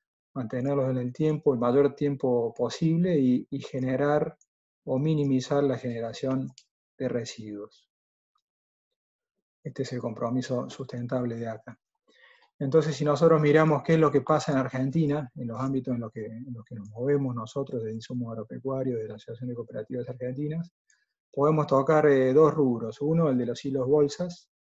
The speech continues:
y otro, el de los envases fitosanitarios, que son dos rubros claramente donde, donde hay mucha generación de plástico, mucho plástico en el mercado.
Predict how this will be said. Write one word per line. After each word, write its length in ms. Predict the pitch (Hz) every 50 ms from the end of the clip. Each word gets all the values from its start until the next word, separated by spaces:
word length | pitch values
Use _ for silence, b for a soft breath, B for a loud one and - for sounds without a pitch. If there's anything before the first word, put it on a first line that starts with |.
| _ _ _ _ _ _ _ -
y 100 | 131 135
otro, 280 | 139 143 143 139 147 135
el 100 | 120 113
de 100 | 117 113
los 120 | 113 104
envases 420 | 110 117 123 123 127 127 - 127
fitosanitarios, 800 | - - 131 - 127 - - 117 117 117 113 123 113 107 110 104
que 80 | 104 101
son 160 | - 123 127
dos 160 | 127 123 120
rubros 300 | 131 127 123 127 123 -
claramente 640 | - 135 123 123 123 123 127 127 127 131 131 135 131
donde, 380 | 120 110 110 107 107 104 110 110
donde 240 | 113 117 117 123 123
hay 80 | 123 123
mucha 400 | 139 143 131 127 143 131 127 120
generación 580 | - - 120 117 113 113 113 110 - - 123
de 140 | 123 120 120
plástico, 560 | - - 127 123 - - 139 127 123 135 127
mucho 340 | 120 123 127 123 - - 120
plástico 540 | - 123 120 120 - - 127 117 117 113 110
en 60 | 110
el 80 | 110 107
mercado. 480 | 110 110 110 - 113 104 110 107 -